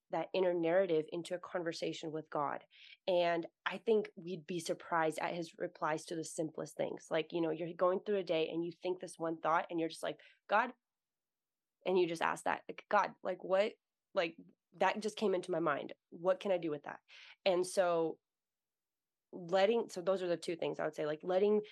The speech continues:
the actual wisdom of Proverbs impact your life and actually take the steps, like, write them all down. Like, like, if you're reading through, you know, one chapter, there's a lot of, like, to-do lists and a lot of,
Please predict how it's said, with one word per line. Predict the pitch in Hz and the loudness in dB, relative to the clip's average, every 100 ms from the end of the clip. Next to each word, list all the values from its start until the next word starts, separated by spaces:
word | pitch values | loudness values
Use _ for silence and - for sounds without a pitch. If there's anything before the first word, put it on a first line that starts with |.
| - _ | -16 _
the | 165 185 170 - | -6 -6 0 2
actual | 175 - 202 170 | 2 2 2 4
wisdom | 175 175 170 | 4 2 0
of | 160 160 - | 0 0 -2
Proverbs | - 170 160 156 156 165 - _ _ _ | 2 4 4 2 -2 -4 -14 _ _ _
impact | 190 190 208 - | 0 2 0 0
your | 180 | 0
life | 160 160 | 0 0
and | 160 | 0
actually | 170 - 277 | 0 0 0
take | - 196 | 0 -4
the | 165 | -2
steps, | - 180 - | 0 0 0
like, | 143 | -6
write | 165 180 220 | 0 2 4
them | 294 269 | 6 6
all | 247 | 4
down. | 220 165 | 2 2
Like, | 156 156 - | 0 -2 -4
like, | 185 165 - | -2 -2 -4
if | 170 | -6
you're | 190 196 | -2 0
reading | 208 214 220 | 2 4 4
through, | 214 190 185 | 2 0 0
you | 170 | 0
know, | 165 | 2
one | 185 202 | 4 2
chapter, | 208 202 - 240 - - - | 2 0 0 -2 -4 -18 -4
there's | 202 220 247 | 4 4 4
a | |
lot | 226 185 196 | 2 4 2
of, | 175 | 2
like, | 151 - _ _ _ _ | -2 -4 _ _ _ _
to-do | - 196 180 226 | 0 2 4 2
lists | 160 - - - - | 2 -2 -6 -8 -2
and | 165 170 | 0 2
a | |
lot | 190 226 | 4 4
of, | 247 | 4